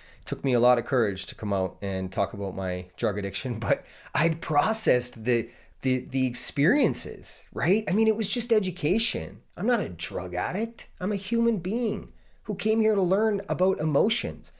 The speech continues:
and understand the relationship between emotions and psychology. Like, what a beautiful thing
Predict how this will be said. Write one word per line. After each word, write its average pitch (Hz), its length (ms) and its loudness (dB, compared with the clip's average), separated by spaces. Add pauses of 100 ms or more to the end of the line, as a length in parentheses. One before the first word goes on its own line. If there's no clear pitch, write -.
(340)
and 156 220 0
understand 151 640 0
the 120 80 -2
relationship 123 760 0
between 127 320 -2
emotions 160 520 0
and 170 100 0
psychology. 180 720 0 (480)
Like, 170 140 -2
what 226 160 2
a 220 80 2
beautiful 190 560 2
thing 190 480 -2